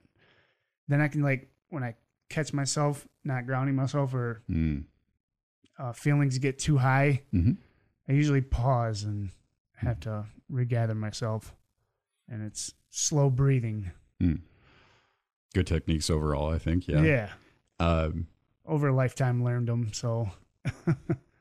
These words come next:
Speaker 2: And I mean, I feel like that lifetime experience really does help. The amount of times that, like, 'cause I've done public speaking or for this job or other things like that. Um, and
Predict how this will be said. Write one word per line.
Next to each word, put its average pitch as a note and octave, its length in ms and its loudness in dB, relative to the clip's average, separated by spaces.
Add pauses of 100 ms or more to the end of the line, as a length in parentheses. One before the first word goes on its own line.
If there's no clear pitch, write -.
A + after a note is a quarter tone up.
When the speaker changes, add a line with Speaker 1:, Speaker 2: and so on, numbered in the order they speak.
(380)
Speaker 2:
And G2+ 100 4
I G#2 40 6
mean, G2 160 6
I F#2 60 6
feel F#2 240 2
like F2 160 2
that E2 180 0
lifetime D#2+ 400 0
experience E2 600 0
really D#2 160 0
does C#2+ 280 -2
help. D#2 380 -2 (160)
The D#2+ 560 -2 (920)
amount E2 240 4
of D2+ 80 -2
times D#2 300 0
that, D2 180 -4
like, D#2 220 -4
'cause - 140 -6
I've F2 220 2 (680)
done D2 160 -2
public D#2 240 -6
speaking D2+ 380 -4
or - 80 -4
for D#2+ 260 -4
this - 300 -6 (140)
job D2 340 -4
or D2+ 100 -4
other D#2 160 0
things D2+ 300 -2
like D2 200 -2
that. D#2 320 -2 (380)
Um, C#2+ 440 -4 (840)
and D2 240 0